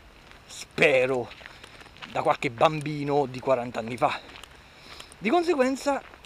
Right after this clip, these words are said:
loro s-, mirano sempre all'ottenimento del, del, eh, pupazzo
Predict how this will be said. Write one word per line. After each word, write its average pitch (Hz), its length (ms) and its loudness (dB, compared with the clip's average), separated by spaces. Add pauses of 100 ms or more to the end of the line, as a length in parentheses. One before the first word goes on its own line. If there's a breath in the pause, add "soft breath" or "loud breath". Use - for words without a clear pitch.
(120)
loro 226 280 6
s-, - 180 -8
mirano 175 400 0
sempre 208 540 0
all'ottenimento 165 680 -2
del, 127 420 -2 (680 loud breath)
del, 123 240 -2
eh, 127 520 -2 (480 loud breath)
pupazzo 143 1080 -6